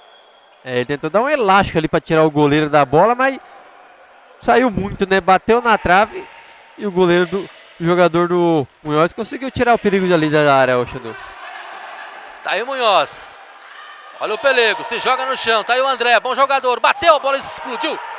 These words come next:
Speaker 2: Na marcação, tiro lateral pra Munhoz. Tá aí Emerson, tem pressa Munhoz. Trabalha com Thales. Encarou a marcação, bateu, ela foi na rede, mas pelo lado de fora. E segundo o árbitro, foi tiro de canto.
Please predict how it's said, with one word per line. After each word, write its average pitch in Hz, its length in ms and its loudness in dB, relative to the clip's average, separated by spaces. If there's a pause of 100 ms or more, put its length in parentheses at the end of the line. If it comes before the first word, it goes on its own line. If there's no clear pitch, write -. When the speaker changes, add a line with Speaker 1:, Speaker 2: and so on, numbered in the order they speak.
(180)
Speaker 2:
Na 190 80 -2
marcação, 240 460 0
tiro 262 180 -6
lateral 254 240 0
pra 254 120 -4
Munhoz. 214 580 -4 (300)
Tá 240 80 -2
aí 262 100 0
Emerson, 214 380 -2
tem 269 160 -6
pressa 262 320 -4
Munhoz. 226 580 -4 (320)
Trabalha 262 260 0
com 254 140 -8
Thales. 220 720 0 (580)
Encarou 285 340 0
a - 20 0
marcação, 294 440 2
bateu, 339 520 8
ela 285 160 6
foi 277 160 -4
na 262 140 2
rede, 269 380 -2
mas 247 580 -4
pelo 208 280 -4
lado 185 300 0
de 254 140 -10
fora. 269 440 0 (840)
E 185 60 -12
segundo 233 460 -4
o 220 80 0
árbitro, 277 600 0 (2000)
foi 233 200 -4
tiro 233 280 -8
de 240 100 -12
canto. 214 560 -6